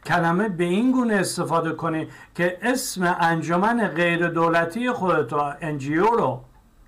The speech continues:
بذاری حیوان خانوا-، خانگی، همتون هم خارجی هستین و حق-، همشون هم درس خونده هستن. یعنی این نیست که طرف کارگر، به کارگرها توهین نکنم، بسیاری از کارگرها شأن و، اه، فکرشون بیشتر از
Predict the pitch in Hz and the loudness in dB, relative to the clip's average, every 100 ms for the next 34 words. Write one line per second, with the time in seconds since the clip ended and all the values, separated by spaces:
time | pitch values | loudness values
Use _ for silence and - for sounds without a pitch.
0 | - _ - _ - 185 196 202 170 151 | -20 _ -20 _ -4 0 2 2 2 0
1 | 131 - - 165 170 175 185 143 - 151 | -2 -8 -6 -2 0 2 2 0 0 0
2 | 147 151 156 - 156 147 139 160 220 175 | 2 0 0 0 0 0 -2 -2 0 2
3 | 165 202 196 165 139 127 120 139 143 143 | 2 2 0 0 0 -2 -4 0 2 2
4 | 135 208 226 220 226 233 226 - - - | 0 0 0 -2 -6 -8 -10 -18 -12 -2
5 | 180 180 185 202 202 208 180 185 233 214 | 2 4 2 0 0 2 2 2 0 0
6 | 254 262 226 196 - 202 208 254 262 - | 0 2 2 0 0 0 2 2 0 0
7 | 175 143 139 151 175 208 233 233 - 247 | 0 0 -2 -2 0 0 -2 -4 -2 -2
8 | 233 - 202 - 156 185 185 - - 175 | -2 -8 -10 -6 0 0 0 -2 0 2
9 | 170 170 170 208 185 165 147 147 151 147 | 2 0 0 0 2 0 0 -4 -6 -6
10 | 160 156 147 139 139 175 202 180 160 208 | -4 0 0 0 0 0 -2 -2 -2 0
11 | 220 226 226 165 127 - - - - - | 0 0 0 0 -4 -12 -20 -20 -20 -20
12 | - 139 127 160 190 202 196 160 170 165 | -10 -8 -2 0 2 2 0 0 0 2
13 | 160 196 190 156 151 151 151 147 147 147 | 0 0 0 0 0 0 -4 -6 -8 -10
14 | 147 147 147 147 143 139 143 143 147 127 | -12 -14 -10 -4 -2 0 -2 -4 -10 -16
15 | - 190 214 - 208 208 214 220 165 156 | -6 -4 -2 -2 -4 -2 -2 -2 -2 -6
16 | - 190 208 208 180 | -6 -2 0 0 -2